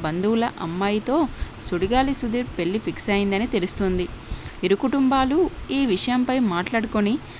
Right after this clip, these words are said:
అమ్మాయి ఎడ్యుకేషన్ కంప్లీట్ అయ్యాక వివాహం జరిపిద్దామని అనుకున్నట్లు సమాచారం. అంటే వచ్చే ఏడాదికి చదువు పూర్తి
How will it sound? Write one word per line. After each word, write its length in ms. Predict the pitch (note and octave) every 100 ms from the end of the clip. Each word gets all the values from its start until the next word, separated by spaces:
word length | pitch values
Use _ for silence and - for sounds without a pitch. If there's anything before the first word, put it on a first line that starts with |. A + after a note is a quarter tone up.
| - - E3+
అమ్మాయి 420 | G#3 B3 B3+ B3 - F3
ఎడ్యుకేషన్ 520 | F3 - A#3+ B3 A#3+ G3+
కంప్లీట్ 360 | F3 G#3 G#3+ G#3
అయ్యాక 360 | G3 G3 F#3+ D#4 C4+ - - - -
వివాహం 380 | F3 A3+ A#3+ D3+ A3
జరిపిద్దామని 720 | E3+ F3+ G#3 G#3 G#3 G#3 G#3 G3+ E3
అనుకున్నట్లు 540 | D#3 F#3+ F#3+ F#3 D#4+ -
సమాచారం. 520 | C4 B3+ B3+ A#3 G#3 - - - - - C4
అంటే 220 | C#4 A#3 C4 - - E3
వచ్చే 300 | D#3 - B3 B3+ B3+
ఏడాదికి 460 | B3+ B3+ B3 C4+ C4+
చదువు 280 | G#3 F3 A3 -
పూర్తి 280 | F#3+ -